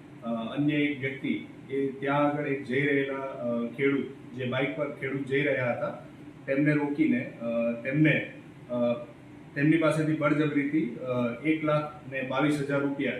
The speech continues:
જે તેમની ખેતીની જે આવક હતી, જે વેચાણ કરીને આવ્યા હતા, તે જે રકમ હતી તે લઈને, અ, નાસી છૂટ્યા હતા. જે બનાવ બન્યા બાદ એલ સી બી તથા પેરોલ ફલ્લોની જે ટીમ છે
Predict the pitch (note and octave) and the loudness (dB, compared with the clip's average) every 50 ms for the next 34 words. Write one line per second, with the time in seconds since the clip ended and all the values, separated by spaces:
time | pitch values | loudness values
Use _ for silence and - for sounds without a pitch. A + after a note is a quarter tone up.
0 | - B2 C3+ C#3 C#3 - C#3+ C3+ C#3 C#3 C#3 C#3 - C#3 C3+ C3+ E3 D#3 D3+ D3+ | -4 -2 0 0 0 0 0 2 2 2 2 0 0 0 0 4 6 6 6 6
1 | C#3+ D3 C#3+ C#3+ C#3 D3 C#3+ C#3+ C#3 C3 - C#3+ B2 - - - - - A2 G#2+ | 6 4 4 2 2 0 -2 -2 -4 -4 -2 0 0 -2 -2 -4 -14 -16 -14 -10
2 | A#2+ B2+ B2+ B2+ B2 B2 B2 B2+ C#3+ C3+ C3+ C3+ C3 C3+ C3+ C3+ C3+ C3 B2+ B2+ | -6 -4 -2 -2 0 0 -2 -2 -2 -2 -2 -2 -2 -2 -2 -2 -2 -2 -4 -2
3 | C#3 C#3 B2+ A#2 - - - - - - - - - - - - - - - C#3 | -2 0 0 0 -2 -2 -6 -6 -6 -8 -12 -16 -18 -18 -18 -18 -18 -8 -2 0
4 | C#3+ C#3 C#3 C#3+ C#3 C3+ - - D#3+ D#3 D#3 D3 D3 - C3+ B2 B2 - - - | 0 2 2 2 2 2 2 4 4 6 6 4 4 2 -2 -4 -4 -6 -8 -8
5 | - C#3 C3+ C3+ C#3+ D3 D3 C#3 B2+ B2 A#2 A#2+ - - - B2 A#2+ B2 B2 B2 | -6 -4 0 2 4 4 4 4 4 2 -2 -4 -8 -12 -6 -4 -2 0 0 0
6 | B2 B2 C3 C3 - D#3 D3+ D3 C#3+ C3+ C3+ C3 C3 B2+ A#2+ B2 F3 - - - | 0 0 -2 -2 0 0 0 0 0 -2 -2 -2 -2 -2 -2 -2 -4 -6 -6 -8
7 | - - - - - - - C3+ D#3 D#3+ E3 D3+ D3+ D3+ D3+ D3+ D#3 D#3 D#3+ D#3+ | -12 -18 -18 -18 -16 -12 -2 4 6 6 6 6 4 6 6 6 6 6 6 4
8 | D3+ C#3+ D3 C#3+ C#3+ C#3 C#3+ D3+ - D3 C#3+ D3 D3+ C3+ - A#2 - B2 C3 C#3 | 2 0 -2 -4 -2 0 2 4 4 4 6 6 4 4 4 0 -4 -4 -6 -4
9 | C3+ C#3+ D#3 D#3 D#3 D3 C#3+ D3 D3+ C#3+ C#3 C#3+ C#3 C3+ C#3+ D3 D3 C#3+ C#3+ C#3 | 0 2 4 6 6 4 4 0 -2 -4 -4 -2 -4 -2 0 0 0 0 0 -2
10 | C3+ C3+ C#3 C#3 C#3+ C#3 C3+ C#3+ C3+ C3 B2+ C#3 D3 D3 D3 - D3 D3 - - | -2 0 2 2 2 2 2 0 -2 0 2 2 2 2 2 2 2 2 2 2
11 | - | 0